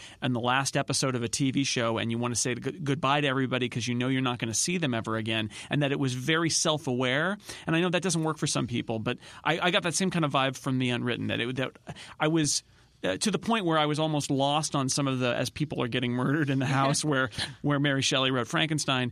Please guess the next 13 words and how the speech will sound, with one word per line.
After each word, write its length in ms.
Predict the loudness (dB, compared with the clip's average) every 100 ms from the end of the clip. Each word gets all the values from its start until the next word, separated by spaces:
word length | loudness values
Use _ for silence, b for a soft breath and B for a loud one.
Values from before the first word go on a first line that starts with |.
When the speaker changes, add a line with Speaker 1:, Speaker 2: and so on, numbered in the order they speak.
| B
Speaker 2:
Yeah. 100 | -4
Speaker 1:
because 480 | -2 0 2 2 2 2
I 120 | 2
was 240 | 2 -2 -6 _ -14
kind 200 | -4 0
of 40 | 2
more 420 | 2 2 2 0
engaged 580 | 2 0 2 2 0 0
in, 320 | 0 0 -2
in 220 | -2 -2 2
the 80 |
mystery 500 | 2 0 0 0 2 2
of, 220 | -2